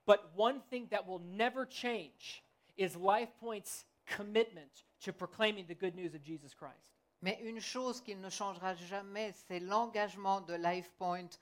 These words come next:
Speaker 2: de transmettre la bonne nouvelle de Jésus-Christ.
Speaker 1: both here in Brussels and to the people of Europe.
Speaker 2: Ici à Bruxelles et pour les, le, les peuples de, de l'Europe.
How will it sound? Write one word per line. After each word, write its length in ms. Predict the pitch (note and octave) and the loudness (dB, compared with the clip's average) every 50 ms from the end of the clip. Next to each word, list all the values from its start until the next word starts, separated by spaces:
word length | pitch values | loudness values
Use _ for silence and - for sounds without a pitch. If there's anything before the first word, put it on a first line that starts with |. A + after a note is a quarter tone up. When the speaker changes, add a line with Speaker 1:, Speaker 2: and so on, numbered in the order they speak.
| _ - - _ _ - | _ -20 -20 _ _ -4
Speaker 2:
de 120 | D3+ E3+ | -2 -2
transmettre 720 | E3+ E3+ - - G#3 G3+ G3 - G#3 F#3 F#3+ F#3+ - - E3+ | -2 -2 -2 -2 -2 -2 -2 -2 0 0 -2 -2 -4 -2 0
la 100 | E3 D#3+ | 0 0
bonne 220 | D#3+ E3+ E3+ E3+ | 0 -2 -6 -6
nouvelle 320 | E3 E3 D3+ E3 D#3+ D#3+ | -10 -8 -4 -4 -4 -4
de 80 | D#3+ D#3 | -4 -8
Jésus-Christ. 540 | D3 D3+ D#3 D3 D3 D3 - - D3 C3 - _ _ - | -8 -8 -10 -10 -10 -14 -14 -14 -16 -16 -16 _ _ 4
Speaker 1:
both 200 | F#3+ F#3 F#3 F#3 - | 4 4 4 2 -4
here 160 | A#3 A#3+ A#3 | -2 0 0
in 60 | G#3+ F3+ | 0 0
Brussels 500 | - F3 F#3+ G#3 G#3 - A#3 A3+ G3+ - - G3+ | 2 2 2 2 2 -2 -8 -10 -10 -8 -6 -4
and 140 | G#3+ A3+ | -4 -4
to 100 | A3 F3 | -4 -8
the 60 | F3 F3+ | -12 -14
people 420 | - - - A#3 - - G3 F#3 | -12 -10 -10 -10 -8 -8 -8 -8
of 120 | F3+ D#3+ D3+ | -8 -10 -6
Europe. 320 | D3+ E3 F#3 F#3 - - _ _ _ _ _ _ _ _ _ _ _ _ _ _ _ _ _ _ - | -6 -6 -6 -6 -8 -14 _ _ _ _ _ _ _ _ _ _ _ _ _ _ _ _ _ _ -10
Speaker 2:
Ici 360 | F#3 F3+ - - B3 B3 A#3 | -8 -6 -4 -2 2 4 4
à 80 | G#3+ G3 | 4 4
Bruxelles 580 | F#3 F#3+ F3+ G#3 G3+ - - A#3 A#3 A#3 G#3 | 2 -2 -2 -2 -2 0 0 0 0 2 0
et 60 | F#3 F3+ | -2 -6
pour 300 | F3+ F#3+ F#3+ - - G3 | -6 -8 -8 -8 -6 -6
les, 220 | F#3+ F3+ E3+ F3 | -4 -4 -4 -6
le, 420 | F3 F3 F3+ F3 E3+ F3 F3 F3 F3 F#3 | -6 -6 -6 -6 -6 -6 -8 -8 -8 -4
les 140 | F#3 F#3 | -4 -4
peuples 420 | F#3 F#3 - B3 A#3+ - - F#3+ F3 | -4 0 0 0 0 0 -2 -6 -6
de, 220 | D#3 E3+ E3 F3 - D#3 | -6 -6 -8 -8 -8 -6
de 80 | D#3+ | -4
l'Europe. 460 | D#3+ D#3+ E3 D#3+ D#3 D#3 C#3+ C#3+ - | -2 -2 -2 -2 -2 -2 -4 -6 -10